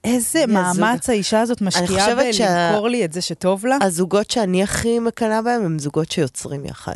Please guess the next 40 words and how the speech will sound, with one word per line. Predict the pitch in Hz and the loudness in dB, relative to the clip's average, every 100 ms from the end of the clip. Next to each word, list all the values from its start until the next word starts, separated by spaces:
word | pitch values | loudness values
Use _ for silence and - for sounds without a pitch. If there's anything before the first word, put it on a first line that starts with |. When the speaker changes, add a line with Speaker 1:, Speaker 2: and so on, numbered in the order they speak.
| - | -4
Speaker 2:
או, | - | 0
או, | 214 247 202 226 240 | 2 4 2 2 2
או, | 190 214 262 302 | 2 2 2 -2
זוגות | 147 175 180 190 - | -4 -2 0 0 0
של, | 247 185 | 0 0
אה, | 151 143 139 135 135 | 0 0 0 -2 -4
קומיקאי | - 160 156 - - 226 254 311 - _ _ _ | -2 -2 -2 -2 0 2 2 0 -6 _ _ _
ואשתו. | 147 147 127 - - 123 110 - | -4 -2 -2 -6 -2 -4 -4 -14
Speaker 1:
וואי, | 190 170 165 | -10 -8 -8
איזה | 160 | -8
סיוט | - - 156 170 185 | -10 -10 -10 -12 -8
להיות | 180 170 175 | -8 -8 -10
אשת | - 185 | -12 -14
קומיקאי, | - 220 101 - - - - | -16 -18 -18 -20 -20 -20 -18
הייתי | 98 - | -18 -14
תולעת | 214 202 208 190 185 | -10 -6 -6 -6 -6
עצמי. | - | 0
Speaker 2:
או | 233 | 2
מוזיקאי | 254 254 190 - 202 190 220 | 2 0 0 0 0 2 2
ואשתו, | 233 233 - - 262 277 - - | 0 0 -4 0 0 0 -4 -2
או | 180 | -2
קומיקאי | - 202 170 226 | 0 0 0 0
Speaker 1:
וואי, | 214 139 | 0 2
Speaker 2:
ואשתו. | - - 269 381 | 2 2 2 0
Speaker 1:
מה | |
יש | 339 - | -2 0
לך? | 202 180 196 | 0 0 0
מה | 214 | 0
את | 349 415 | -2 -4
מזמנת? | 330 202 185 175 170 | -4 -2 -2 -4 -4
תכף | 185 | -8
תגידי, | - 220 233 | -4 -2 -2
"זה | 185 151 | -2 -6
שחקן | - 190 - 233 247 320 | -4 -4 -2 0 2 2
ואשתו". | 349 208 - - 165 160 | 0 0 -2 0 0 2
Speaker 2:
לא, | 180 151 139 | 2 2 0
אבל | 143 151 | 0 2
אני | 147 156 | 2 0
באמת, | 151 147 156 170 - | 0 0 0 0 0
אה, | 233 226 220 208 196 | 0 2 2 2 0